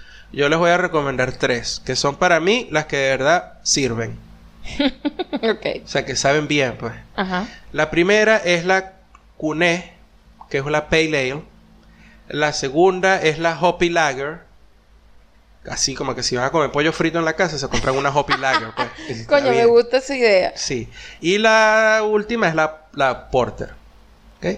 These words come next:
Speaker 1: Esas son las tres, porque tienen una aquí que, que es y que una I P A con Sauco. Vaya usted a saber.
Speaker 2: ¿Qué?
Speaker 1: Y esa vaina no sabe nada, esa vaina
Speaker 2: ¿Con
Speaker 1: no, bueno, no sé.
Speaker 2: Sauco?
Speaker 1: Sí.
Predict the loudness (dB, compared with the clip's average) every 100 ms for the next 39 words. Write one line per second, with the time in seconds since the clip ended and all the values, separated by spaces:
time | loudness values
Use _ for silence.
0 | -6 -4 -2 0 0 0 0 0 -4 -12
1 | -6 -4 -2 0 2 0 -2 -4 -4 -2
2 | -4 -6 -12 -20 -20 -14 -4 -2 0 0
3 | 0 0 0 0 0 0 2 2 2 0
4 | -2 0 2 2 2 0 0 0 0 0
5 | 0 -4 -6 -2 0 2 0 -2 -10 -20
6 | -20 -12 -8 -4 0 2 2 2 0 -2
7 | 0 0 2 0 -2 -2 -2 -2 0 0
8 | 2 0 -2 -4 0 2 2 0 -4 -4
9 | -4 -6 -8